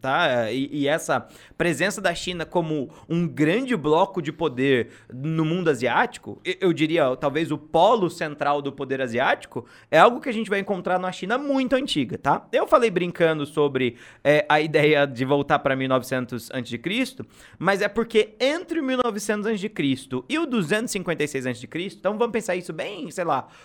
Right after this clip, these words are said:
como a história do mundo grego combinado com a história do mundo romano. A gente tem a formação daquilo que viria a ser a China mais tarde, tá?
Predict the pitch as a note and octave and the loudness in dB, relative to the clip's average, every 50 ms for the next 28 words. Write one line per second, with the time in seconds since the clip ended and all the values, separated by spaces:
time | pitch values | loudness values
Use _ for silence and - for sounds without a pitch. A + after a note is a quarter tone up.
0 | _ _ - - F#3 F#3 F#3 F3+ - - F#3 G3+ G#3 G3+ G3+ G3 G3+ A3 A3+ G#3+ | _ _ -2 -2 0 0 0 -2 -2 0 0 0 0 0 0 -2 0 -2 -2 -2
1 | E3 B2+ C#3 D3 D3 E3+ G3 A3 A3+ E3 D#3+ D#3+ - F#3+ E3+ E3 E3+ E3+ E3+ F3 | -2 0 0 2 4 6 6 6 4 2 -2 -4 -2 -2 -2 0 0 0 0 -2
2 | E3+ F3 E3+ - - E3+ E3+ E3 E3 E3 E3+ E3+ E3 D3+ D#3+ D#3 C#3 B2+ A#2+ A2 | -2 -4 -4 -2 0 -2 0 0 -2 -4 -2 0 4 4 4 4 4 2 2 0
3 | G2+ F#2+ G#2 - - - - - - - - B2+ E3+ A3 G#3+ - A#3+ A#3+ A#3 - | -2 -4 -10 -16 -20 -20 -20 -20 -14 -12 -10 -8 -6 -4 -2 0 0 0 2 6
4 | C4+ C4+ C#4 C#4+ D#4 D4+ C#4+ - - - G#3+ G3 A3+ C4 D#4+ F#4 F3+ E3+ D#3 - | 6 6 6 6 2 0 0 -4 -4 -2 -2 -2 -2 -2 -6 -10 -10 -6 -6 -6
5 | - - - C4 B3 B3+ C4 B3+ B3+ A3+ A3 C#4 A#3 A3 A3+ A3+ - - A3+ A#3+ | -6 -4 -6 -4 -4 -4 -6 -6 -8 -8 -8 -4 -2 -2 -2 -2 -2 -2 -4 -4
6 | A3+ - G#3+ G3+ G3+ G#3+ G#3+ G#3 G#3 A3+ A3 - - A3+ G3 B2 A2+ G#2+ - - | -4 -6 -8 -6 -6 -4 -4 -4 -6 -6 -6 -4 0 0 2 2 0 -2 -8 -4
7 | - C3 D3 - | -2 -2 -2 -2